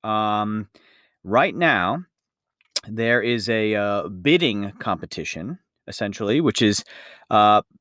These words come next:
past three million dollars because there's gonna be a winner of an auction to travel with Jeff Bezos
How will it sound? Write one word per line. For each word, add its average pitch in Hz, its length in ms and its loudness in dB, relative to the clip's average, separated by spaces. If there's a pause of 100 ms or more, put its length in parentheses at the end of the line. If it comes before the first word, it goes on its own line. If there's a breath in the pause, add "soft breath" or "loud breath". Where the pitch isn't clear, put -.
(100)
past 160 580 0 (160)
three 190 400 0
million 156 480 2
dollars 101 680 -2 (440)
because 113 360 0
there's 117 160 -4
gonna 139 160 -2
be 127 100 0
a 113 80 2
winner 151 300 0
of 139 80 -2
an 117 160 -4
auction 113 640 -2
to 113 100 -4
travel 123 640 0
with 147 480 -4
Jeff 160 380 -2
Bezos 131 720 -2